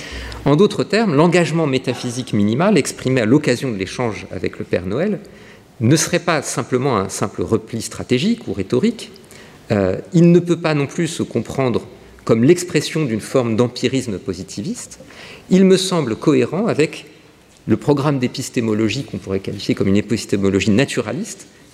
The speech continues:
que, euh, contiennent certains fragments des pensées. Mais en quoi cette position sur les catégories de l'esprit humain serait-elle pertinente face au dilemme, euh, qu'avait croisé Gassendi ? Et je vais essayer de, juste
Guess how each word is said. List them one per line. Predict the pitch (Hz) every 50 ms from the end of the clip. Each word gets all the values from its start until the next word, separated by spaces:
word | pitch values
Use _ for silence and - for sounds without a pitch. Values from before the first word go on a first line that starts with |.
| - -
que, | - 135
euh, | 156 160 151 - 139 117 104 101
contiennent | - - - 110 101 - - 165 190
certains | 170 - - - 156 135 - - 160 147
fragments | - - 104 107 101 101 117 143
des | 151 127 -
pensées. | - - 92 - - - - - - - - - - - - - - - - - - - - - - - - - - - - - - - - - - -
Mais | 131 151 190 - - - - - - -
en | 139
quoi | 135 - - 247
cette | - - - - - - - - - _ _ _ - - - - -
position | - 151 143 143 151 - 247 240
sur | - -
les | 139 127
catégories | - 131 123 - 127 120 113 113 123
de | 113
l'esprit | 113 110 - - - - 113
humain | 110 139 190 -
serait-elle | - - - 123 - - - - - 120 117
pertinente | - - 202 - - - 151 131 156 214 208
face | - - 147 131 - -
au | 123
dilemme, | 110 101 110 110 120 160 202 175 117 - - - - -
euh, | 113 101 95 92 - -
qu'avait | - 95 90 95 113 127 139 - - - - - - - - - - -
croisé | - 101 110 104 98 120 165
Gassendi ? | 151 135 117 - - 117 101 - - - - - - - - _ _ _ _ -
Et | -
je | 95 95
vais | 113
essayer | 123 120 - 170 160
de, | 135 117 107 - - - -
juste | 101 - 143 151 - - -